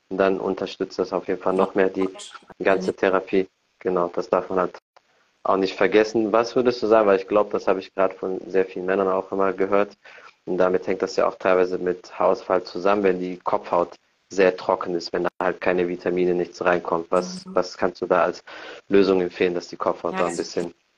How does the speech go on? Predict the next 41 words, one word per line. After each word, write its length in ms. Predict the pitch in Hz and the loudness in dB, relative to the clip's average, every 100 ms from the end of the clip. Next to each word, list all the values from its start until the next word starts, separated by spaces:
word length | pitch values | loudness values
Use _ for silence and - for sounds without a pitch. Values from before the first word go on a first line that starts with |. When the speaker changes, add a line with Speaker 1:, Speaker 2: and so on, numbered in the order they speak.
| _ - | _ -10
Speaker 2:
die 40 | 104 | 0
Speaker 1:
wieder 140 | 98 | 4
aufgelockert 420 | 104 - 131 98 101 | 4 4 0 0 0
Speaker 2:
Mesohair, 220 | 104 90 - _ _ | 2 0 -2 _ _
Speaker 1:
wird? 100 | - | -12
Speaker 2:
ja, 100 | - - _ _ | -10 -12 _ _
das 180 | - 208 | -14 -14
ist 160 | 214 - | -14 -8
die 60 | 208 | -2
Mesohair, 600 | 208 202 202 202 190 165 | -2 -2 -6 -4 -2 -2
die 120 | 175 | -6
versorgt 540 | - 196 185 208 - 208 | -10 -10 -6 -6 -6 -12
die 60 | |
Kopfhaut 580 | - 214 - 208 202 202 196 | -8 -8 -8 -4 -2 -2 -4
halt 260 | 185 185 190 | -6 -8 -10
mit 140 | 190 | -12
den 140 | 190 | -10
ganzen 320 | 190 190 190 190 | -8 -10 -10 -12
Vitaminen. 640 | 190 185 190 208 226 240 _ _ _ _ _ | -12 -10 -8 -8 -10 -18 _ _ _ _ _
Und, 580 | - 202 202 202 202 - | -4 -2 0 -2 -4 -4
ähm, 340 | 190 190 190 190 | -2 -2 -4 -6
ich 120 | - | -8
muss 140 | 202 | -6
sagen, 280 | 214 208 202 - | -2 -2 -4 -8
wir 180 | 208 208 | -8 -6
hatten 140 | 208 | -6
jetzt 200 | 196 - | -10 -8
zum 100 | 196 | -6
Beispiel 260 | 190 - 190 | -6 -6 -6
auch 40 | |
mal 140 | 185 | -6
einen 80 | 180 | -6
Fall, 420 | - 196 190 190 | -10 -2 -2 -2
da 120 | 190 185 | -4 -8
hatte 220 | 185 190 | -10 -14
ein 100 | 185 | -12
Mann 320 | 180 185 185 | -10 -10 -6
wahnsinnig 420 | 175 185 175 180 | -6 -6 -10 -20
viel 160 | - 180 | -20 -16
Schuppen, 480 | - 220 - - - _ _ - | -14 -14 -18 -20 -20 _ _ -14
ja. 260 | 156 185 | -14 -14